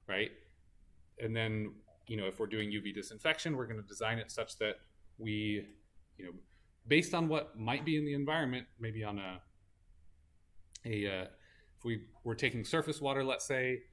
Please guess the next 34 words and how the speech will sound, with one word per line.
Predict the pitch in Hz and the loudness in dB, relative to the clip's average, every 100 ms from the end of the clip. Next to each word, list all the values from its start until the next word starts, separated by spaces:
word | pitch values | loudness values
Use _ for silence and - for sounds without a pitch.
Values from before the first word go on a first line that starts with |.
| - - - - - - | -20 -20 -20 -20 -18 -8
and | 104 | -4
we've | 107 | -2
got | 101 95 - - | 0 0 -2 -8
bacteria | - - - 151 147 143 | -4 -4 0 4 6 6
in | 135 127 | 4 0
the, | 117 113 - | 0 -2 -6
in | 120 | -6
our | 107 107 | -4 -2
lake | 117 117 117 | 0 0 0
or | 104 | 0
river, | 120 120 117 | 0 0 -2
of | 113 - | -4 -4
course, | 117 117 - - - - - - - - - - - - - - - | -2 -2 -4 -12 -16 -20 -20 -20 -20 -20 -20 -20 -20 -20 -20 -20 -2
maybe | 131 151 | 2 4
we | 151 139 | 4 4
wanna | 131 135 131 | 2 2 0
check | 123 - - 143 - - | -2 -8 0 2 2 -2
the, | 113 107 101 98 - - - - - - - - - | 0 0 -2 -4 -10 -20 -20 -20 -20 -20 -20 -14 -6
the | 107 | -2
worst | 117 185 185 - | 2 2 0 0
case | 160 160 151 - | 2 2 0 -10
scenario | - - 135 190 139 117 123 | -8 -2 0 2 4 2 2
when | 110 107 104 - - - | -2 -2 -4 -10 -20 -20
it's | - | -14
in | 107 | -4
the | |
middle | 117 175 | 2 4
of | 170 | 4
the | 165 | 2
summer, | 151 147 143 | 2 2 2
lots | 120 101 | 0 -4
of | - | -4
biological | 110 110 110 110 - | -2 0 0 -2 -6
activity, | 90 - 175 175 175 | -4 0 0 2 0